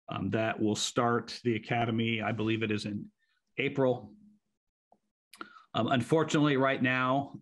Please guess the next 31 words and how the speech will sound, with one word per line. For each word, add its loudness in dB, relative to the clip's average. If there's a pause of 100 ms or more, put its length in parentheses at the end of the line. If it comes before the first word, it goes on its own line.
um, 0 (500)
anybody 2
we 4
hire 0
that 0
is -4
not 0
certified, 0
we 4
will 0
not 2
be 4
able 0
to 0
get -2
them 0
into 0
the 2
academy -2
until, 0 (580)
um, -6
August 2
twenty-ninth. -2
So -6
that -2
will 0
hamper -2
some 0
of -4
our -2
hiring 0